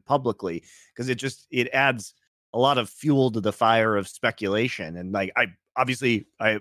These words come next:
it seems like Jojo Pien's okay, and that's fine, but they, they really, like, weirdly danced around this topic, and I don't,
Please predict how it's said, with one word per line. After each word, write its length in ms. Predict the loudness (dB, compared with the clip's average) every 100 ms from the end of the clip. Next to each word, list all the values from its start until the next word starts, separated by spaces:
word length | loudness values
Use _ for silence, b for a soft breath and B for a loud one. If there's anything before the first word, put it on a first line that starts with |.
| -6
it 100 | -6
seems 200 | -4 0
like 160 | -2 0
Jojo 280 | 0 0
Pien's 240 | 0 -2 -2
okay, 340 | -6 -2 -2
and 220 | -2 -6 -12 b b b
that's 180 | -4 -2
fine, 340 | 2 4 4
but 160 | 2 -2 b b b -2
they, 240 | 0 0
they 160 | 0 0
really, 360 | 2 2 2
like, 220 | 2 0 _
weirdly 560 | 0 2 4 4 2 2
danced 400 | 0 0 -4 0
around 280 | 0 0
this 160 | -2 -6
topic, 420 | -4 -4 -4 -10
and 100 | -8
I 80 | -6
don't, 220 | -6 -8